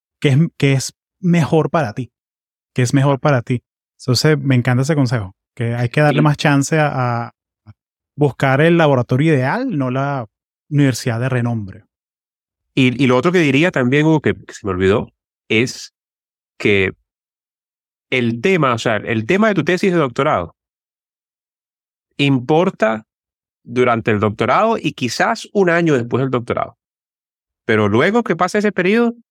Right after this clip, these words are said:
Speaker 2: te lo digo, pero sin exagerar, a nadie le importa en qué hiciste tu tesis de doctorado. A nadie.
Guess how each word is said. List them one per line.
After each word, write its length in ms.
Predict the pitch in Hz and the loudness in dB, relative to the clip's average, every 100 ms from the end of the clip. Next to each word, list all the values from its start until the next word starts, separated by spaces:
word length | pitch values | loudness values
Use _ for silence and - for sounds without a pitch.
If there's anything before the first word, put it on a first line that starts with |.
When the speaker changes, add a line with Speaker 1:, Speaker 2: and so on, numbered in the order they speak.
| _ | _
Speaker 2:
te 100 | - | -4
lo 100 | 95 | 0
digo, 220 | 101 147 214 | 2 2 2
pero 200 | 160 95 | 2 0
sin 160 | 110 | -2
exagerar, 520 | 98 98 95 135 165 - | -4 -2 -2 -2 -4 -6
a 200 | 139 127 | -6 -2
nadie 500 | 147 220 240 233 220 | 0 2 2 2 2
le 80 | 196 | 2
importa 600 | 160 156 165 190 196 190 | -2 0 -2 -2 -6 -4
en 240 | - 123 120 | -2 -2 0
qué 100 | 143 | -2
hiciste 360 | 143 - 160 | -2 -6 -6
tu 80 | 160 | -2
tesis 220 | 135 131 | -2 0
de 60 | 135 | 0
doctorado. 460 | 120 113 87 78 - | 0 0 -2 -2 -4
A 160 | 139 139 | -4 -2
nadie. 460 | 160 143 95 - | 0 0 -2 -8